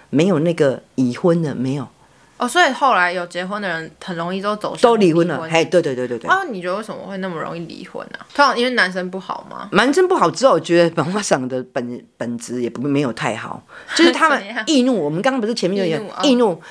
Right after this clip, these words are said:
Speaker 1: 可能我们比别人强势，所以大概跟男人之间大概就是会大小声，没有温柔这件事情啊，
Speaker 2: 嗯。
Speaker 1: 啊，没有，没有什么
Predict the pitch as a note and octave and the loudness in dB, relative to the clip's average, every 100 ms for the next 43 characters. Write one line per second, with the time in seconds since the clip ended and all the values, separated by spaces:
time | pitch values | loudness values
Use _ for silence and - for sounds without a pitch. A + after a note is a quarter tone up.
0 | - - F#3 G#3+ F3 E3 E3+ - - E3 | -4 2 4 4 4 2 -2 -4 -8 -4
1 | D3+ D3+ D3+ D#3 C#3 C#3+ - F3 C4 G#3+ | 2 2 2 -2 -2 -2 0 4 4 4
2 | - - _ _ _ D#4 A#3+ A#3+ A#3+ G3+ | 2 -12 _ _ _ 2 2 2 0 0
3 | E3+ D#3+ D#3+ F3+ F3+ F#3 F#3+ F3+ E3 F3 | 0 -2 -6 -4 -2 0 0 -2 -6 0
4 | F3+ E3 D3+ - A#2 A2+ A2 - _ _ | 2 2 -2 -6 -10 -8 -8 -12 _ _
5 | - - - D3+ A3+ E3+ G3 G#3 C#3 C#3 | -20 -20 -2 2 4 4 4 2 0 -2
6 | D#3+ D3+ D3+ C3+ - A#2+ - - _ - | -2 -4 -4 -6 -6 -10 -12 -16 _ -10
7 | F#3 A2+ D#3+ - F3 G#3 F3+ C#3 - - | -6 -4 -6 0 2 4 4 0 -8 -18
8 | - A3 G#3 - C3 C3 | -2 2 2 2 0 0